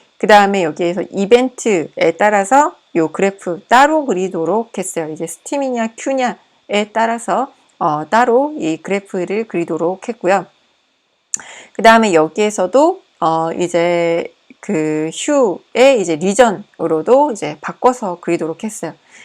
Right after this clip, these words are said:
그 다음에 대시나 마커로 여기 있는 이 라인, 어, 플롯에 있는 스타일을 바꿀 수가 있어요. 이거는, 어, 이 릴 플롯에 있는 옵션이라기보다는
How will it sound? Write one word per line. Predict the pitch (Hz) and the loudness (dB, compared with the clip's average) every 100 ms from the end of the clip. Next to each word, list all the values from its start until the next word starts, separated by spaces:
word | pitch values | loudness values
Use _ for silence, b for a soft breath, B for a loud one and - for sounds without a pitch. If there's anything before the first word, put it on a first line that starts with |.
| B | B
그 | 202 | 2
다음에 | 214 202 196 | 4 2 -2
대시나 | 214 180 - - 269 247 | -4 -2 -2 0 0 2
마커로 | 156 156 - 202 240 220 - - | 0 -2 -2 2 4 4 0 -2
여기 | 180 180 208 | 0 0 -2
있는 | 185 180 175 196 180 165 | -2 -4 -2 -2 -4 -4
이 | 185 180 180 180 | -2 -2 0 0
라인, | 160 175 240 233 175 226 | 2 2 2 0 -4 -6
어, | 165 160 165 | -2 -2 -2
플롯에 | 254 262 247 240 | 0 0 0 -2
있는 | 180 170 247 330 | -2 -4 -4 -4
스타일을 | - - 339 302 | -8 -6 -6 -6
바꿀 | - - 190 | -10 -10 -8
수가 | 202 180 | -6 -6
있어요. | - 156 160 _ B B B | -6 -10 -12 _ B B B
이거는, | 226 208 220 269 185 - b b - | 0 2 2 2 -2 -6 b b 0
어, | 175 | 2
이 | 175 190 | 2 0
릴 | 180 202 226 | 0 0 0
플롯에 | - 294 269 262 247 | -2 0 0 2 0
있는 | 185 185 180 | 0 -2 -4
옵션이라기보다는 | 156 - 202 185 175 180 156 156 196 165 | -4 -4 -4 -4 -6 -6 -8 -6 -6 -8